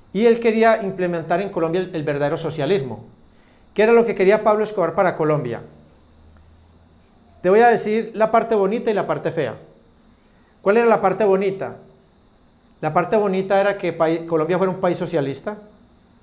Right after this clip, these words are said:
no comunista y no socialista, que todo el mundo tuviera su apartamentico pequeño, pero humilde, pero pequeño,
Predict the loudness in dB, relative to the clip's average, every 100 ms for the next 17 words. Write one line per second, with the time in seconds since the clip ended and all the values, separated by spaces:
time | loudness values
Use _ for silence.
0 | _ _ _ _ _ _ -6 -2 0 0
1 | 0 0 -2 -2 0 0 -2 -6 -14 -16
2 | _ _ _ _ -6 0 0 0 0 2
3 | 2 2 0 0 0 -4 -4 -6 -4 -2
4 | -2 -4 -4 -2 -2 -2 -2 -4 -4 -4
5 | -2 -2 -2 -2 -4